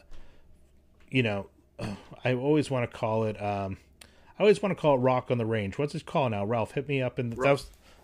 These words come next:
Speaker 1: that's the one you were going to go to.
Speaker 2: Yeah.
Speaker 1: But,
Speaker 2: I was gonna
Speaker 1: um,
Speaker 2: say Rock am Ring, but that's Germany.
Speaker 1: Yeah, that's Germany. Um,
Speaker 2: Yeah.
Speaker 1: Ralph is saying we got refunded for all three fests we were planning on attending. Um,
Speaker 2: Yeah.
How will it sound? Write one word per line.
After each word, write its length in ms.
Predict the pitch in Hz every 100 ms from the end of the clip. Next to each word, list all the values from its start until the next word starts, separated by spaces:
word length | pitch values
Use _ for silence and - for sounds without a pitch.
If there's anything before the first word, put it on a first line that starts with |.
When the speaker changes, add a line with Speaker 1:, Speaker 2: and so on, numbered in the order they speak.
| -
Speaker 1:
that's 140 | 143
the 60 | 151
one 140 | 135
you 100 | 131
were 80 | 127
going 180 | 120 110
to 60 | 98
go 180 | 101
to. 300 | 95 - 92 - - - - - - _ - - - -
Speaker 2:
Yeah. 420 | 104 104 87 78 76 -
Speaker 1:
But, 220 | 123 123
Speaker 2:
I 80 | 120
was 80 | 117
gonna 100 | 190
Speaker 1:
um, 40 | 139
Speaker 2:
say 40 |
Rock 260 | 139 139 98
am 280 | 117 113
Ring, 260 | 107 101 87
but 180 | 92 -
that's 260 | 90 - - _
Germany. 320 | 80 73 67 - -
Speaker 1:
Yeah, 200 | 113 110
that's 220 | 117 -
Germany. 580 | - 110 98 98 95 - - - - -
Um, 420 | 120 113 107 104
Speaker 2:
Yeah. 20 | - - _
Speaker 1:
Ralph 320 | 139 156 151
is 140 | 139 127
saying 180 | 135 127
we 80 | 120
got 180 | 127 127
refunded 340 | 120 127 117
for 120 | 117
all 160 | 110 107
three 220 | - 107
fests 300 | - 107 -
we 60 | 101
were 60 |
planning 360 | 98 107 101 104
on 140 | 95
attending. 580 | 92 - 101 98 95 92 - _ - _ _
Um, 80 | 101
Speaker 2:
Yeah. 380 | 98 95 92 -